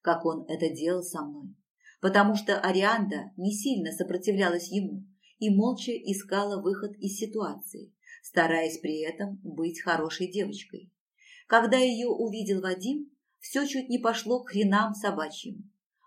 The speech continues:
Он влюбился в нее, как мальчишка, и ходил за ней по пятам.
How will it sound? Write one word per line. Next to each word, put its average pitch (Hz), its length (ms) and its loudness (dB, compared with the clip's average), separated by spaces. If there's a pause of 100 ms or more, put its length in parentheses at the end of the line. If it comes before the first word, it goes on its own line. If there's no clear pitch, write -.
Он 214 200 4
влюбился 240 460 0
в 143 60 -6
нее, 147 420 -12
как 180 180 -2
мальчишка, - 640 -8 (260)
и 208 100 2
ходил 180 420 2
за 190 180 -2
ней 165 220 -6
по 165 80 -8
пятам. 165 500 -12